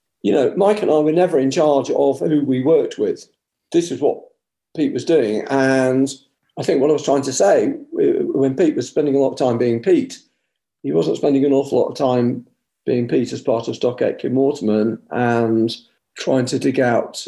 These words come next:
you know, the next Rick Astley or the next Carly and Jason. Okay, that was a fl-,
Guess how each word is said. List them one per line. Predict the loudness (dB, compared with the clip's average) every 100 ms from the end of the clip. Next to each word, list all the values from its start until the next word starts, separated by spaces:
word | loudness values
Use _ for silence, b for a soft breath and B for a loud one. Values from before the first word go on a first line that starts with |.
| -18 _
you | -2
know, | 0 0
the | 0
next | 0 -2 -2
Rick | 0 0
Astley | 0 -2 -2 0 0 -4 -4
or | -2 0 0 0 0 -2 -12 _ _ _
the | -2
next | -2 -2
Carly | -2 0 2
and | 2
Jason. | 2 0 0
Okay, | 0 2 0 0
that | -2
was | -4
a | -6
fl-, | -8